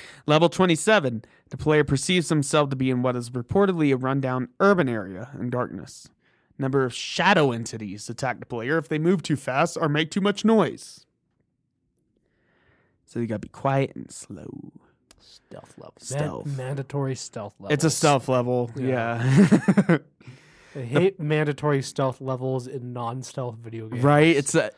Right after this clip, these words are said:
Speaker 1: action game,
Speaker 2: Ugh.
Speaker 1: right? <laughs>
Speaker 2: Like the
Speaker 1: Um,
Speaker 2: stealth levels in Zelda games.
Speaker 1: But anyways, the player's objective <laughs> is to proceed to an area, uh, however many kilometers from their starting location,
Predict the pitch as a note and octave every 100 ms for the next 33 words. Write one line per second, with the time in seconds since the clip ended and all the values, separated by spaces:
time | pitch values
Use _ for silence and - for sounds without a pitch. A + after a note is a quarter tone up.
0 | _ _ - D#3 E3+ - D3+ C3 A#2+ F#3
1 | E3+ C#3 A2 C3 D3+ - - C#3 B2 E3+
2 | G3 E3+ - D#3 - - - - - E3+
3 | E3+ C#3 C#3 D#3 F3 D3+ E3 E3 E3 D3
4 | C#3+ B2 A#2 _ B2+ A#2+ C3 B2+ C3 B2+
5 | B2 A#2 A2+ G#2+ G2 - - _ - -
6 | _ _ _ _ - E3+ G3 D#3 C3+ B2+
7 | C#3 C#3 F#3 G3+ F3+ D3+ C#3 C#3+ C#3 C#3+
8 | C3+ F3 F#3 F3 D#3 F3+ - E3 D#3+ D3+
9 | D#3 C#3+ C3+ - C#3+ C#3 C3+ C3+ C3 -
10 | B2+ A#2+ A#2+ A#2 A2 A#2 B2+ C3+ C#3 C#3
11 | C3+ B2+ B2 B2 B2 A#2+ A#2+ B2 A#2+ A#2
12 | - A#2 A#2 - G#3 A3 G3+ F3 D3+ D3
13 | C3+ - B2+ A#2+